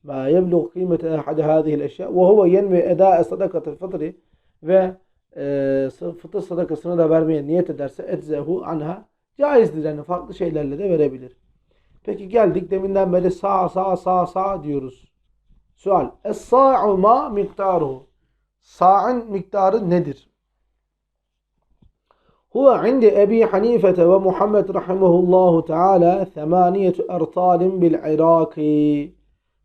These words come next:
Irak rıtılları ile beraber sekiz rıtıldır. Yani rıtıl sıvıları ölçme birimi, biz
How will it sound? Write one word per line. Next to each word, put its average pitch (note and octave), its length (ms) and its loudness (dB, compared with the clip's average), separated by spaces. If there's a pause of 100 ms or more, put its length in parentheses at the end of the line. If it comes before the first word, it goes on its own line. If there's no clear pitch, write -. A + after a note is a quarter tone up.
(480)
Irak A3+ 340 2
rıtılları F3+ 520 4
ile E3 220 4
beraber C#3+ 640 -2
sekiz E3+ 460 -6
rıtıldır. C3+ 420 -14 (140)
Yani E3+ 280 -8
rıtıl A#3+ 380 -2 (320)
sıvıları G3+ 680 0 (480)
ölçme E3+ 420 -2
birimi, D3 360 -2
biz D#3 140 -6